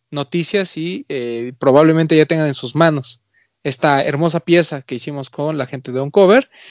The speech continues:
Eh, esperábamos, eh, alrededor de cuarenta, eh, personas que, que compraran, por eso la preventa cuando se anunció habíamos dicho que era a cuarenta piezas. Afortunadamente la respuesta de todos ustedes fue,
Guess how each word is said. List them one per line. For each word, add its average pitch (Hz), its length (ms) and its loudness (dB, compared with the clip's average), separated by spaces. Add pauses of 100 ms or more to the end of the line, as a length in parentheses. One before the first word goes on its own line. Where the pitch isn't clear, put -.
(360)
Eh, 240 560 2
esperábamos, 226 800 0
eh, 156 280 -10
alrededor 160 500 -8
de 180 560 -6 (400)
cuarenta, 156 640 -2
eh, 127 180 -10
personas 156 560 -8
que, - 240 -12
que - 140 -14
compraran, 160 640 4
por 147 120 2
eso 165 180 0
la 131 180 0
preventa 143 380 0
cuando 127 260 -8
se 131 100 -10
anunció 139 500 -6
habíamos 135 260 -2
dicho 135 200 -12
que - 100 -6
era 135 260 -2
a 135 60 -8
cuarenta 135 300 -2
piezas. 190 480 -4 (500)
Afortunadamente 175 1120 2
la 143 140 -6
respuesta 160 500 -8
de 139 120 -8
todos 165 220 -6
ustedes 151 320 -6
fue, 113 640 -12